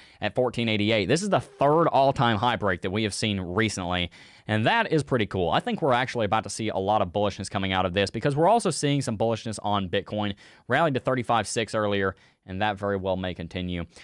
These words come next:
Looks like Ethereum is just sitting a couple of inches away from breaking all-time high again.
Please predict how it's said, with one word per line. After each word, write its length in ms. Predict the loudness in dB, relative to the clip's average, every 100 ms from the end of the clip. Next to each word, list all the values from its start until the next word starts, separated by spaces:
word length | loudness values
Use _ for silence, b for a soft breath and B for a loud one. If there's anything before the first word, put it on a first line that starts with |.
| B -8
Looks 160 | -2
like 180 | 0 0
Ethereum 440 | 0 0 0 2 0
is 100 | -2
just 220 | -2 -2
sitting 380 | -2 -2 0 -2
a 80 | -4
couple 480 | -2 0 2 2
of 80 | 0 -4 -4
inches 400 | -2 -2 -4 -2 0
away 400 | 2 2 2 0
from 180 | -2
breaking 320 | 0 0 2 0
all-time 380 | 0 0 -2
high 200 | -2 -4
again. 520 | -4 -6 -4 -2 -4